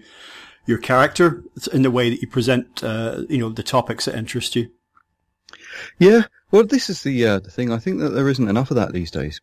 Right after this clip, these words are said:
Speaker 2: But there's often too much, uh, extreme. I mean, back in the old days, I think, you know, in the seventies and the eighties and the pre-internet era, you had a lot of really strong characters and very much, you know, strikingly individual, unique people. And these days, you've only got, like, um,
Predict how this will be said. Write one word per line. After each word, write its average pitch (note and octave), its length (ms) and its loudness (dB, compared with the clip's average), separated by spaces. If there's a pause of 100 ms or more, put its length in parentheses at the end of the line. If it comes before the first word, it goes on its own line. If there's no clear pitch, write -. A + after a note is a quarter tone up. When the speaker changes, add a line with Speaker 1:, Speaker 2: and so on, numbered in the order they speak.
Speaker 2:
But - 80 4
there's C#3+ 120 6
often G3 280 4
too D3+ 220 0
much, C3+ 260 0
uh, A#2 380 6
extreme. A2+ 640 -2
I E2+ 60 -2
mean, A#2+ 180 2
back F#3+ 240 -4
in D3+ 60 -6
the A#2+ 100 0
old A2 180 -2
days, D#2 220 -4
I E2+ 60 -6
think, F2 280 -10
you E2+ 60 -10
know, E2 100 -8
in D#2+ 80 -6
the E2 60 -6
seventies F2 420 -2
and E2+ 100 -4
the E2+ 60 -2
eighties E2+ 400 -4
and D#2 100 -6
the - 40 -14
pre-internet F#2 680 -2
era, F2+ 320 2 (440)
you D3+ 120 4
had F#3+ 140 4
a D3 40 -2
lot C#3+ 140 4
of A2 100 0
really G#2+ 220 0
strong F2 340 -4
characters B2+ 540 -4
and F#2 80 -8
very F#2+ 360 -4
much, - 280 -8
you F#2+ 60 0
know, E2+ 100 0
strikingly F2 640 -2
individual, E2+ 540 -4
unique E2 520 -2
people. A#2+ 440 -4 (520)
And - 80 4
these F3+ 200 4
days, F2+ 580 2
you've G#2+ 320 -2
only C#3+ 200 6
got, B2 340 2
like, G#2 340 -4
um, G2+ 400 -2